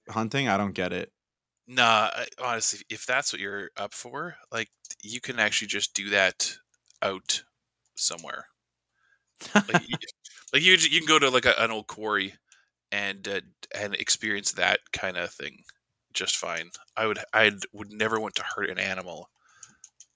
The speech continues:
Speaker 2: unduly like that. Like
Speaker 1: Yeah, absolutely.
Speaker 2: it's, that, that was actually my biggest stress about going hunting was I, I was so terrified of hurting an animal and not,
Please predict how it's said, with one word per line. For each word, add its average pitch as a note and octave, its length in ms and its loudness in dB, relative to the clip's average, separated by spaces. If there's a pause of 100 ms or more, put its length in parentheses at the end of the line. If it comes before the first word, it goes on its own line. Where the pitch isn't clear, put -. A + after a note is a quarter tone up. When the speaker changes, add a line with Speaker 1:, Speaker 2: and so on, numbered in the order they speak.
(140)
Speaker 2:
unduly G2 460 -2
like F#2+ 240 -4
that. - 220 -2 (840)
Like G2 140 -2
Speaker 1:
Yeah, G#2+ 280 6
absolutely. F2+ 600 -2 (380)
Speaker 2:
it's, - 420 -2 (100)
that, A#2+ 240 2
that B2+ 180 8
was C3 120 2
actually B2+ 360 4
my G#2+ 140 -2
biggest B2 380 0
stress A2 340 -2
about G2+ 240 -10
going G2+ 240 -12
hunting G#2 360 -12
was F2+ 340 -10 (600)
I, G#2 160 2 (720)
I G#2 100 -6
was G2 120 -2
so A2 300 4
terrified G#2 460 0
of G2 80 -6
hurting A2 380 -4
an A#2 60 -2
animal B2+ 420 -2
and F#2+ 120 -12
not, G2+ 220 -2